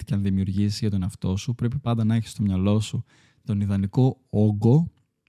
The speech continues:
συχνότητα και ένταση προπόνησης. Και μία συμβουλή που θέλω να σου δώσω κυρίως από μένα είναι να έχεις περισσότερο στο μυαλό σου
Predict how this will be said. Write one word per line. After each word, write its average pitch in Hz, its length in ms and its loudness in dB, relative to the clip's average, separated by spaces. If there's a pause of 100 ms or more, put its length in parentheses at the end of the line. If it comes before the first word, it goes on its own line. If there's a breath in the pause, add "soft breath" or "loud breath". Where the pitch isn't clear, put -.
(680)
συχνότητα 107 920 0
και 104 260 -4
ένταση 110 300 -2
προπόνησης. 95 720 -6 (600 soft breath)
Και 104 500 0 (260)
μία 113 340 0
συμβουλή 107 580 0
που 113 100 -6
θέλω 113 180 -2
να 113 60 0
σου 110 120 -4
δώσω 110 200 0
κυρίως 107 280 -2
από 101 180 -2
μένα 95 460 0 (640 soft breath)
είναι 123 540 4 (500)
να 107 180 0
έχεις 120 180 -2
περισσότερο 135 380 0
στο 135 120 -2
μυαλό 104 500 0
σου 139 500 -2